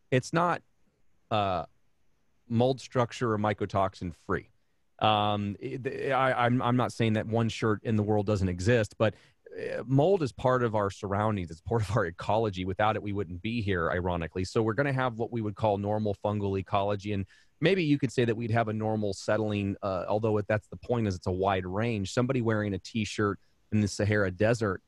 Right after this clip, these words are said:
versus somebody that grab, uh, jumps on the, the, the, the, the, the, the, the garden tractor and starts, you know, cutting grass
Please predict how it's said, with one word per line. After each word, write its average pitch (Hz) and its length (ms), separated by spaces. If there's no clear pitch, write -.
versus 107 300
somebody 110 300
that 98 100
grab, 104 320
uh, 95 60
jumps 113 300
on 104 100
the, 95 220
the, 95 300
the, 95 260
the, 95 320
the, 98 560
the, 101 320
the, 98 200
the 113 140
garden 107 640
tractor 101 520
and 101 180
starts, 104 420
you 120 120
know, 92 240
cutting 123 400
grass 98 640